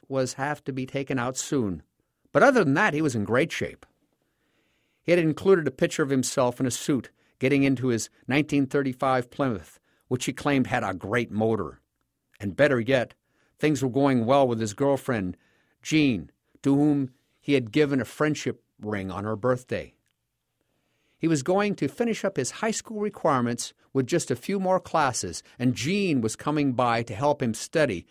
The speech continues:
to which he added, "Hubba, hubba." The war was still in his memory,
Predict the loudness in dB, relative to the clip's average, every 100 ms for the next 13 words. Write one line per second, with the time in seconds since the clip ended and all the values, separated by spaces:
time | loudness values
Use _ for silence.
0 | _ -4 0 0 0 0 0 0 -4 _
1 | -4 0 2 0 0 -2 -2 -4 -8 _
2 | _ _ _ _ _ _ _ _ _ _
3 | _ _ _ 0 6 6 6 2 2 2
4 | 4 0 0 2 4 2 0